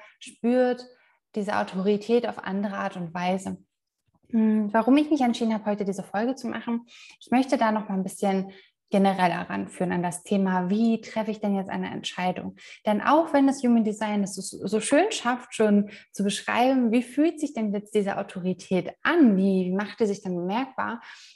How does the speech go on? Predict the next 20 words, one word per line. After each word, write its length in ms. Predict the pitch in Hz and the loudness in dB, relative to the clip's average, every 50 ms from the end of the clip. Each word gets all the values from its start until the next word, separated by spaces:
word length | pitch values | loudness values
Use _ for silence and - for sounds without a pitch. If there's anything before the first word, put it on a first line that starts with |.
| _ _ - | _ _ 0
ist 140 | - 247 262 | 0 2 2
es 120 | 277 - | 0 0
ganz 200 | - 247 240 226 | 0 0 0 0
oft 140 | 233 247 - | 0 -2 0
noch 160 | 247 233 233 | -2 -2 0
gar 120 | - 220 233 | 0 2 2
nicht 180 | 254 254 - - | 2 2 0 -2
der 60 | 233 | -6
Schritt, 280 | - - - 247 240 240 | -4 -2 -2 -2 0 0
um 140 | 226 214 | 0 0
den 180 | 202 214 208 208 | 0 0 0 0
es 180 | 202 202 - - | -2 -4 -4 -2
geht. 240 | - 214 208 202 | 0 0 2 0
Denn 260 | 196 180 180 - - - | -2 -6 -6 -8 -8 -12
es 120 | - - | -12 -8
fängt 300 | - 240 262 277 254 - | -2 2 4 4 4 4
eigentlich 420 | - 214 220 226 226 254 240 - - | 2 0 0 0 -2 -2 -4 -4 -4
schon 300 | - 240 240 254 262 262 - - - _ _ _ - | -2 0 0 0 0 -2 -4 -14 -20 _ _ _ -4
davor 460 | 202 185 202 - - 202 196 - - | -4 -4 -2 2 2 2 2 2 -2
an, 260 | - 185 185 190 | -4 -6 -6 -8